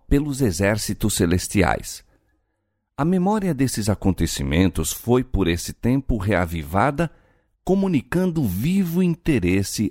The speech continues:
à mensagem do Batista. Aquele que operara tão maravilhosamente nos séculos passados,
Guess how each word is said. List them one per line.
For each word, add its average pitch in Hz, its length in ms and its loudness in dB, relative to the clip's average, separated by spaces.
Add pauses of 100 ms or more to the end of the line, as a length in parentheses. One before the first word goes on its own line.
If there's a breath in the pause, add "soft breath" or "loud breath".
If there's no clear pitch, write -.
à 95 120 2
mensagem 85 680 2
do 92 80 0
Batista. 95 680 -2 (1160)
Aquele 233 480 -2
que 196 280 -2
operara 139 680 2 (240)
tão 240 240 2
maravilhosamente 117 1160 0
nos 87 160 0
séculos 90 480 0
passados, - 760 -4